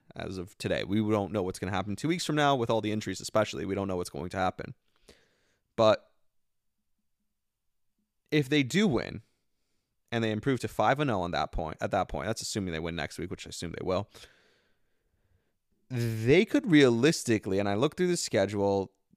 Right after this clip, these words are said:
there's a game at Jacksonville that might be tough, home for Cincinnati, maybe, who knows, Cincinnati looks like a mess. There's a case to be made that the forty-niners could be eleven and oh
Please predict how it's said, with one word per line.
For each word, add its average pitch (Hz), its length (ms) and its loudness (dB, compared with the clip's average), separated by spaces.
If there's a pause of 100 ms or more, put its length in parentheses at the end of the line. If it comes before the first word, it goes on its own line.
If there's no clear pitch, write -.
(140)
there's - 220 -8
a 113 60 -8
game 139 320 2
at 120 160 2
Jacksonville 131 640 0
that 131 80 4
might 123 220 2
be 131 100 -4
tough, 123 480 2
home 139 300 0
for 139 140 -2
Cincinnati, 131 760 -4
maybe, 139 580 0
who 127 140 0
knows, 131 320 0
Cincinnati 127 480 -2
looks 127 200 0
like 131 140 0
a 120 60 2
mess. 131 560 0 (1600)
There's 165 540 2
a 170 60 -4
case - 460 -2
to 147 80 -6
be 139 120 4
made 98 480 0 (480)
that 107 160 -2
the 110 60 -6
forty-niners 131 680 2
could 110 140 -4
be 107 160 -4
eleven 107 840 0
and 131 100 -2
oh 107 320 -2